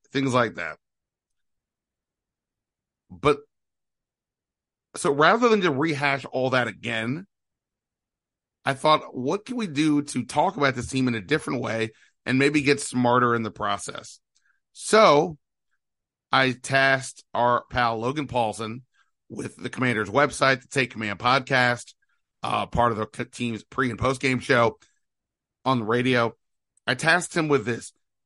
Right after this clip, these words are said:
Give us five, I don't wanna say nerdy things, but five concepts, five plays, five thoughts, five schemes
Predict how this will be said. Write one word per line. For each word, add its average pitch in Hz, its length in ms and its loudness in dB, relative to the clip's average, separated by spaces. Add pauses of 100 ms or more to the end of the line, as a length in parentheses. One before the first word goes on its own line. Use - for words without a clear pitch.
(120)
Give 170 280 0
us - 180 -4 (360)
five, 143 720 4 (680)
I 143 80 2
don't 143 100 2
wanna 127 140 -2
say 117 240 -4
nerdy 120 840 0 (100)
things, 220 480 -2 (400)
but 160 220 2 (760)
five 214 340 2
concepts, 165 600 -2
five 147 500 -2
plays, 139 460 -2
five 135 400 -2
thoughts, 131 400 -2 (540)
five 135 340 2
schemes 131 720 -2